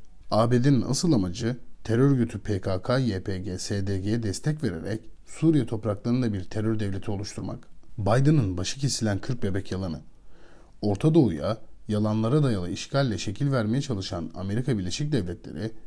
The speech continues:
şimdi yine bir yalan ve işgal hareketiyle devrede. Amerikan ve İngiltere başta Avrupa medyası ile birlikte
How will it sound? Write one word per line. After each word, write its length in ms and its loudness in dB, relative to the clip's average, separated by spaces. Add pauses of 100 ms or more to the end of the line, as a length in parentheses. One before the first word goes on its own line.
(140)
şimdi 340 2
yine 320 2
bir 100 -2
yalan 420 -2 (280)
ve 140 -4
işgal 320 0
hareketiyle 600 0
devrede. 440 -4 (360)
Amerikan 500 4
ve 60 6
İngiltere 500 2
başta 300 -2
Avrupa 420 0
medyası 420 2
ile 140 2
birlikte 480 -4